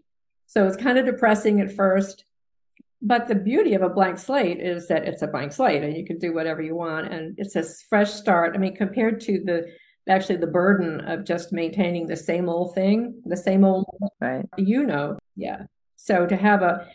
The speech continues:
Speaker 1: it's small, en-, my new garden is small enough that I can do anything I want in terms of being able to afford it. You know, I have a nice slate, uh, flagstone, two flagstone patios I put in. You know, I'm like, I can afford,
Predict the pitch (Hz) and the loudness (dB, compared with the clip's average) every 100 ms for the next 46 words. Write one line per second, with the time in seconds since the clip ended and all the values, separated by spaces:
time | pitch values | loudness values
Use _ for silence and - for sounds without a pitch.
0 | - 202 202 220 240 294 233 202 202 208 | -4 -4 2 2 4 4 4 6 6 6
1 | 202 202 185 180 208 196 185 180 175 170 | 4 4 0 -6 -2 0 0 -2 -6 -2
2 | 170 170 175 175 214 285 302 262 233 196 | -2 -2 -4 0 4 4 4 4 4 2
3 | 175 196 - _ _ _ _ _ - 214 | 2 -2 -6 _ _ _ _ _ -4 -2
4 | 190 247 202 202 175 208 196 202 185 175 | 0 4 4 4 0 -2 0 2 2 0
5 | 170 170 - 196 190 190 185 190 175 170 | 0 -2 0 2 4 4 2 0 -2 -2
6 | 175 156 165 165 175 - - - _ _ | -4 -6 -6 -6 -6 -8 -16 -20 _ _
7 | _ - - 185 175 170 - 175 180 - | _ -14 -6 0 2 0 -2 -4 -4 0
8 | 190 180 180 - 185 175 175 175 - 240 | 2 2 -2 -4 -2 -2 -2 -4 -4 -4
9 | 208 - 185 175 - 185 180 180 180 175 | -4 -2 0 0 -4 -4 -4 0 0 0
10 | 175 175 180 180 185 170 170 165 165 170 | -2 -2 -4 -2 -2 0 0 -4 -8 -12
11 | _ _ _ _ _ - 381 226 233 208 | _ _ _ _ _ -8 -2 0 0 4
12 | 202 190 208 208 220 214 196 185 - | 4 4 2 2 -2 0 -2 -2 -6